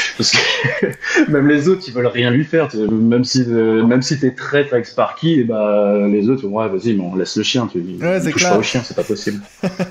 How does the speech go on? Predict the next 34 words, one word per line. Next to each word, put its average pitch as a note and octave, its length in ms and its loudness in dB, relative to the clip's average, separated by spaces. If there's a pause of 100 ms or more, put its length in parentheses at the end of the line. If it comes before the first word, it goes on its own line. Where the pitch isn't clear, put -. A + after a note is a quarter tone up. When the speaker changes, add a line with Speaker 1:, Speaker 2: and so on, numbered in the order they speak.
(800)
Speaker 2:
Alright, F3+ 600 0
top. G3 260 -2
Ben D3 100 -2
toi, G3 140 -2
là, F#3+ 120 2
là, E3+ 200 0
je F3+ 80 -6
te G3+ 80 -2
rejoins D#3 300 -4
là-dessus, C3+ 260 -4
parce D3 120 -4
que C3+ 60 -8
moi, D3+ 60 -2
c'est D#3 120 -4
vrai C#3+ 140 -2
qu'il C#3+ 180 -4
est C3 140 -4
aussi, D3 340 -4
euh, B2 200 0
peut-être, - 500 -6
ouais, G2 200 -2
je - 80 -10
pense G#3+ 160 -4
qu'il D#3 100 -4
est C#3 40 0
dans A#2+ 60 -2
mon B2 120 -2
top B2+ 240 -4
dix. A#2+ 280 -8
Moi, D#3 80 -2
j'adore C#3+ 440 -2
Dead C3+ 140 -2
of B2 120 -4
Winter. C3 380 -6